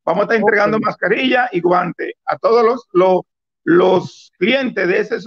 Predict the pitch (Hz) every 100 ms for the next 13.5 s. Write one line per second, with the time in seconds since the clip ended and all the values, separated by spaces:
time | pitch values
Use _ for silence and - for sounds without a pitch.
0 | - 240 208 185 220 - 226 226 - 202
1 | 233 185 180 196 196 196 - _ _ -
2 | 170 180 214 240 175 180 170 165 - -
3 | - - _ _ - - _ 190 180 185
4 | 165 170 170 196 190 220 190 185 196 202
5 | 190 175 170 175 185 226 269 277 277 269
6 | 262 247 247 247 254 247 247 240 220 208
7 | 214 226 233 214 190 180 180 180 170 185
8 | 196 190 202 202 214 _ _ _ 185 180
9 | 185 196 202 202 277 254 254 - 180 -
10 | 202 247 262 262 262 262 - 247 277 269
11 | 262 277 285 302 - 262 254 254 254 247
12 | 190 185 190 175 139 _ _ _ _ _
13 | - - - 208 -